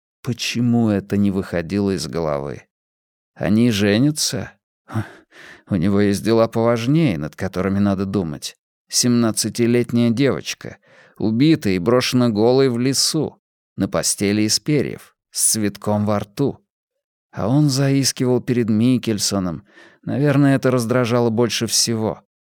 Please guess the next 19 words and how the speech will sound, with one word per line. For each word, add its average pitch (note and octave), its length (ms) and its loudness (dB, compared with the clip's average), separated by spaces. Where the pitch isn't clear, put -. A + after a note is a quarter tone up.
Он F#2 160 -2
понял, C3+ 480 2
что B2 320 0
нужно G#2+ 380 0
сделать, E2 580 -2
сразу B2+ 500 0
же, C2+ 120 -10
как - 200 -12
вошёл G#2+ 360 2
в G2+ 60 -4
белый A2+ 300 2
шатёр G#2 460 0
в F2+ 80 -6
лесу G#2+ 400 0
и C3 60 4
увидел A#2+ 540 2
лежащую G#2+ 640 0
там G#2+ 300 0
девочку. G#2 600 -4